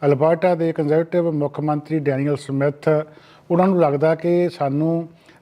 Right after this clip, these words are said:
ਅ, ਜਿਹੜਾ ਆ tit for tat ਨਹੀਂ ਕਰਨੀ ਚਾਹੀਦੀ, ਰਿਟੈਲੀਏਸ਼ਨ ਨਹੀਂ ਕਰਨੀ ਚਾਹੀਦੀ, ਬਲਕਿ ਕੂਟਨੀਤੀ ਦੇ ਨਾਲ, ਡਿਪਲੋਮੇਸੀ ਦੇ ਨਾਲ, ਅ, ਮਸਲਾ ਹੱਲ ਕਰਨਾ ਚਾਹੀਦਾ। ਜਦੋਂ ਕਿ ਦੂਜੇ ਪਾਸੇ ਜਿਹੜੇ ਬਾਕੀ ਮੁੱਖ ਮੰਤਰੀ ਨੇ ਜਾਂ,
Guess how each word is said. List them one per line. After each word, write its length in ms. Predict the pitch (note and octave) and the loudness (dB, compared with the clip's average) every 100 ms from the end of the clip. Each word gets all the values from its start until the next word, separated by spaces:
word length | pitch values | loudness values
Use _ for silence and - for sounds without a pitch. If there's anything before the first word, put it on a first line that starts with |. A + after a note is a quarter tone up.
| C#3 C3+ | 0 2
ਅ, 40 | |
ਜਿਹੜਾ 260 | C#3 D#3+ E3 | 4 2 2
ਆ 20 | |
tit 260 | E3 F3 E3 | 2 -2 -2
for 180 | D#3+ F3 | -2 -2
tat 280 | D#3+ D3 C#3+ | 0 -2 -2
ਨਹੀਂ 120 | D#3+ | -2
ਕਰਨੀ 260 | E3 D#3 D#3+ | -2 -2 -2
ਚਾਹੀਦੀ, 480 | E3 E3 E3 F3 E3 | 0 -2 0 -2 -4
ਰਿਟੈਲੀਏਸ਼ਨ 600 | C#3 D3 E3 F#3 F3+ E3 | -2 0 2 0 0 -2
ਨਹੀਂ 140 | E3 | -2
ਕਰਨੀ 280 | E3 D#3 D#3+ | -2 -2 -2
ਚਾਹੀਦੀ, 420 | E3 E3+ E3+ F3 - - _ - | 0 0 0 -4 -8 -20 _ -2
ਬਲਕਿ 340 | D3 D#3 F3 | 0 2 0
ਕੂਟਨੀਤੀ 640 | E3+ E3 F3 F3 F3 E3+ E3 | 0 -2 -4 0 -2 -2 -2
ਦੇ 100 | D#3 | 0
ਨਾਲ, 240 | D3 D3 | 0 0
ਡਿਪਲੋਮੇਸੀ 640 | D3 D3 D#3 D3+ D3 D#3 | 0 0 0 0 -2 -4
ਦੇ 120 | D3 | -2
ਨਾਲ, 480 | C#3+ C3 C#3+ D3+ C#3 - - - - - D3 | 0 0 2 2 0 -6 -20 -20 -14 -2 0
ਅ, 20 | |
ਮਸਲਾ 380 | D3+ D#3+ D#3+ D3+ | 2 0 2 2
ਹੱਲ 180 | C3+ B2+ | 0 -2
ਕਰਨਾ 320 | B2+ B2 A#2+ | -4 -6 -6
ਚਾਹੀਦਾ। 460 | A#2 B2+ D3 A#2+ - - - - | -6 -4 -2 -2 -4 -18 -16 -2
ਜਦੋਂ 100 | G3 | 2
ਕਿ 80 | G3 | 2
ਦੂਜੇ 280 | F#3+ F#3+ G#3 | 0 0 0
ਪਾਸੇ 320 | G3+ F3 F#3 | 0 0 -2
ਜਿਹੜੇ 140 | F#3 | -2
ਬਾਕੀ 360 | E3+ C#3 - F3 | -2 -4 -2 -2
ਮੁੱਖ 280 | E3 D#3+ E3 | -2 -4 -4
ਮੰਤਰੀ 360 | D#3+ D3+ E3 | -4 -2 -2
ਨੇ 220 | D#3+ E3 | -2 -2
ਜਾਂ, 460 | D3+ D3 C#3+ D3 D3 | -2 -2 0 -2 -4